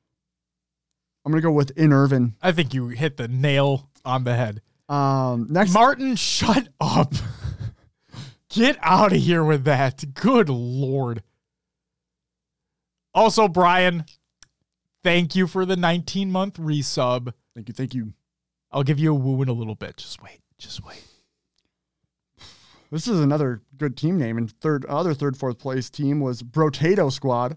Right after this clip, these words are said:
Speaker 2: It's a good one.
Speaker 1: Um, Chaos Pandium, or Panda, sorry. I was reading things together.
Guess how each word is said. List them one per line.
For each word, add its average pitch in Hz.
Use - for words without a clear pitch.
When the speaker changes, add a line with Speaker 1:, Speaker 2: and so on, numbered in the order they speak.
Speaker 2:
It's -
a -
good 127
one. 151
Speaker 1:
Um, 123
Chaos 180
Pandium, 185
or 127
Panda, 139
sorry. 139
I 135
was 123
reading 123
things 120
together. 120